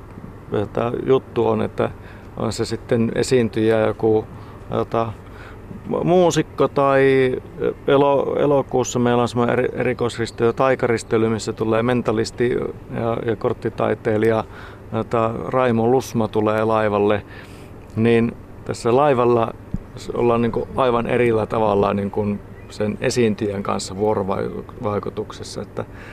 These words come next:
ollaan samassa veneessä ja ihan siinä iholla, että, tota, nytten tulevana keskiviikkona on Maria Palmu esiintyy yhtyeinen tuolla laivan salongissa, niin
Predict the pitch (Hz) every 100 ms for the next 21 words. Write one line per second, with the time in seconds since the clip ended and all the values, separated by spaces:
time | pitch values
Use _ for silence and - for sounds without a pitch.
0 | - - 110 117 139 135 131 - 110 110
1 | 101 98 - 104 107 123 113 101 113 104
2 | 101 90 - 113 104 95 98 58 - -
3 | - - - - - - 101 101 - 104
4 | 101 - - - - 113 110 - 110 101
5 | - - - - - 120 120 117 117 120
6 | - 123 110 110 - 110 107 107 113 -
7 | 123 127 123 117 117 117 107 107 - -
8 | 117 110 110 101 110 113 104 - 104 101
9 | 101 107 107 107 101 101 95 104 101 101
10 | - - 101